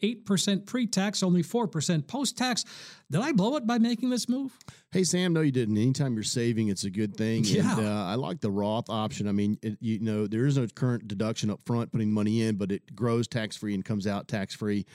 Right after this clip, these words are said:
Speaker 2: So even though you're a little late to the game, um, it's okay. No worries. Uh, overall, what I would share is that, um, sounds like you and your wife did a good job planning. We need to really build you, uh, uh, s-, just that four-letter word, the P L A N. We need to talk about the right time to take Social Security.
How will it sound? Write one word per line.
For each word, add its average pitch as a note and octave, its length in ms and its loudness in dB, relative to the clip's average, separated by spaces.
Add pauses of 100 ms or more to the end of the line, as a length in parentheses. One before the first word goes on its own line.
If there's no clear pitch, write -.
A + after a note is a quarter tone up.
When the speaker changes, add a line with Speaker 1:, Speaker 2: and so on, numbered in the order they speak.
(240)
Speaker 2:
So B2 380 0
even E3+ 200 4
though D3+ 100 4
you're C3 160 4
a - 20 4
little B2 240 4
late A2+ 220 0
to - 100 -2
the G#2+ 80 0
game, B2+ 420 2
um, G2+ 360 -2
it's D3+ 180 0
okay. A#2 320 0 (320)
No B2 180 2
worries. A2+ 540 2
Uh, A2+ 240 -4
overall, F#3 460 0
what D3+ 100 2
I C#3+ 80 2
would C3 100 0
share C#3 380 0 (160)
is B2+ 300 2
that, B2+ 240 0
um, A#2 160 0
sounds C#3+ 180 2
like A2+ 160 -6
you C3 80 2
and A#2 80 2
your G#2+ 80 2
wife A#2 220 0
did A#2 100 -2
a G#2 60 -2
good G#2+ 140 -2
job G#2 200 -2
planning. B2 400 0 (300)
We D3+ 120 4
need E3 180 4
to A#2 100 2
really B2+ 320 4
build A2+ 500 0
you, A#2+ 400 4 (240)
uh, G#2 320 -2 (340)
uh, G2+ 200 -4
s-, - 180 -8 (240)
just C3 220 -6 (200)
that A#2 220 -4 (160)
four-letter D#3 320 2
word, E3 260 0
the F#2 180 -6
P D3+ 240 -2
L C3+ 220 2
A C3+ 200 4
N. F#2+ 160 -2
We F#2 60 -8
need G#2+ 180 -6
to G2+ 60 -10
talk B2+ 280 -4
about A2+ 260 -4
the G#2+ 80 -4
right B2 260 0
time A#2+ 200 2
to A2 60 0
take A2+ 220 -2
Social A#2 300 -2
Security. D3+ 480 0